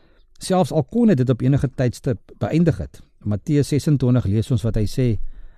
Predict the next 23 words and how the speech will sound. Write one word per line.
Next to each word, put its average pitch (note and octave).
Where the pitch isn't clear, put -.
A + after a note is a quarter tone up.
uh, G#2+
"Of G#2+
dink C3
julle C#3+
nie C#3
ek B2+
kan C3+
my A#2+
Vader B2
vra B2
en A2+
hy G#2
gaan A#2+
'n A2
legioen A2
engele C3
stuur A2+
om G#2
my G2+
te F#2
red G#2
nie?" -
Maar D3+